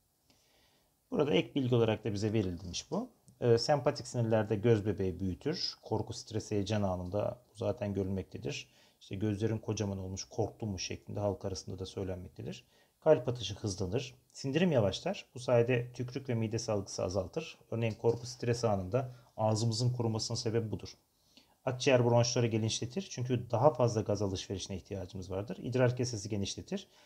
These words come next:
Çünkü o esnada bir, e, tehlike anında idrarın gelmesi en son istenilen şeydir. Evet, idrar daha çok oluşmaktadır. Çünkü kan basıncı artmıştır. Ancak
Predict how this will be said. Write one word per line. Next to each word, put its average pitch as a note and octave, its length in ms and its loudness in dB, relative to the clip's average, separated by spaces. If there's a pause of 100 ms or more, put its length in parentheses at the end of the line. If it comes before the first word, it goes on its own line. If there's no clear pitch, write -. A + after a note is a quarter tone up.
(140)
Çünkü C3+ 360 -2 (120)
o D#3+ 160 6
esnada A2+ 640 0 (200)
bir, A2 420 -6
e, G2+ 120 -2
tehlike A2 480 0
anında F#2+ 480 -6 (480)
idrarın B2+ 760 2
gelmesi G#2+ 480 4
en D#3 120 4
son B2 240 0
istenilen F#2+ 420 -4
şeydir. A#2 520 -6
Evet, B2 400 4
idrar A#2+ 380 2
daha A#2 220 2
çok D#3 200 2
oluşmaktadır. G2 640 -4
Çünkü A2+ 260 -6
kan G#2+ 220 -2
basıncı A2 380 0
artmıştır. G#2+ 440 -6 (380)
Ancak B2 280 -2